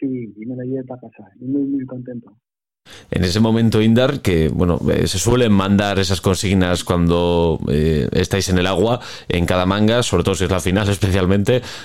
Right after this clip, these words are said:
Speaker 2: de decir cuánto vais, cómo vais, cómo va cada uno, qué necesita, para saber, claro, un poquito.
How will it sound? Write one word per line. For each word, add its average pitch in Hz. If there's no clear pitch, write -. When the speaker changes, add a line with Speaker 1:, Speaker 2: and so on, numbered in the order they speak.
Speaker 2:
de -
decir 101
cuánto 104
vais, 113
cómo 104
vais, 113
cómo 101
va 98
cada 95
uno, 117
qué 104
necesita, 98
para 85
saber, 90
claro, 92
un -
poquito. 90